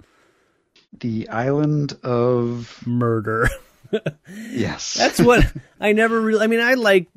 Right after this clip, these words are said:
Speaker 2: the concept of Murder World, and I like the concept of Arcade and all that sort of stuff, but the logistics of Murder World just don't work. Like,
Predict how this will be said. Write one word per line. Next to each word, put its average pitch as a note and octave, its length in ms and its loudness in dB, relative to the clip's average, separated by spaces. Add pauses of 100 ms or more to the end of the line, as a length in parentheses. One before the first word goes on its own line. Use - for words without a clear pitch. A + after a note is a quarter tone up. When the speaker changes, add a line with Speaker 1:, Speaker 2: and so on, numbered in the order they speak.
Speaker 2:
the D3+ 100 -4
concept C#3 520 0
of A#2+ 100 0
Murder B2 260 2
World, B2 300 4
and C#3 60 2
I F#3+ 160 2
like C#3+ 180 0
the - 80 -10
concept B2 480 -8
of A2+ 80 -12
Arcade A2+ 400 -8
and A2+ 80 -8
all G#2+ 120 -8
that G#2+ 180 -10
sort A2 220 -10
of G#2 60 -10
stuff, A#2 260 -10
but D3+ 120 -12
the F3 80 -2
logistics E3 840 -2
of C3 280 -2
Murder D#3 400 2
World B2+ 240 0
just F3 220 -6
don't F#3+ 240 -8
work. C3 520 -2
Like, C#3 240 2